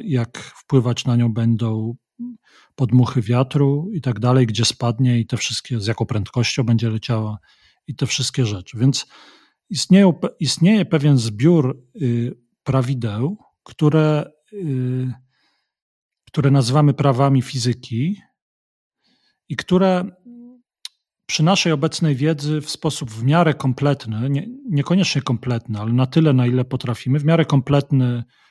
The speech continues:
opisują świat. No i teraz, y, te prawa, które były sformułowane przez Newtona i przez też, y, Maxwella i innych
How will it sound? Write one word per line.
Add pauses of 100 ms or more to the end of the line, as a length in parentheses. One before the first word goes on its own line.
(160)
opisują
świat. (920)
No
i
teraz, (760)
y,
te
prawa,
które
były
sformułowane
przez
Newtona
i
przez
też, (120)
y,
Maxwella
i
innych